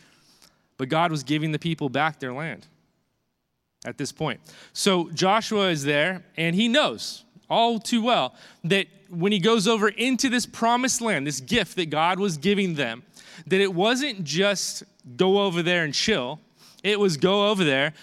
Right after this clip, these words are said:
and there's gonna be enemies there that are gonna fight you, and you have to fight them. Now, our battle, okay, our battle for us, it's not against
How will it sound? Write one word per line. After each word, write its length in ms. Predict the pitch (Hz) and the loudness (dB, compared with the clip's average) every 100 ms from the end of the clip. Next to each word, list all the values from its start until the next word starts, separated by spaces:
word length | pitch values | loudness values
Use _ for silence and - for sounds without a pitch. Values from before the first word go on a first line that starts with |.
| - | -8
and 120 | 160 | -2
there's 160 | 175 160 | 0 2
gonna 220 | 185 190 | 0 0
be 160 | 170 170 | -2 -4
enemies 460 | 180 196 175 147 123 | -2 0 0 -2 -2
there 280 | 123 131 143 - - | -2 0 -2 -6 -4
that 120 | 156 | -2
are 40 | |
gonna 140 | 165 151 | -2 -4
fight 500 | - 208 208 180 - | -6 -2 -2 -2 -4
you, 180 | 117 - | -6 -8
and 100 | 139 | -6
you 100 | 165 | -4
have 140 | 175 | -4
to 80 | 165 | -6
fight 460 | - - 151 135 117 | -10 -4 -4 -6 -8
them. 240 | 123 117 - _ _ _ _ _ _ _ _ _ _ - - _ | -8 -8 -12 _ _ _ _ _ _ _ _ _ _ -20 -20 _
Now, 340 | 160 165 160 - _ - | 0 0 0 -6 _ 0
our 460 | 170 214 233 220 | 4 6 4 0
battle, 800 | - 131 170 156 151 156 202 214 175 | -4 -2 2 4 2 0 -4 -8 -6
okay, 400 | 147 147 196 190 _ _ | -2 -2 -2 -8 _ _
our 360 | 143 147 156 160 _ | -2 0 -2 -6 _
battle 360 | - 147 151 175 | -4 2 2 2
for 200 | 165 196 | -2 0
us, 380 | 147 151 - - _ - - | 0 0 -4 -12 _ -20 -8
it's 200 | 147 - | -4 -2
not 260 | 143 139 160 | 0 2 2
against 680 | 151 165 180 156 - - | 0 0 -2 -4 -6 -8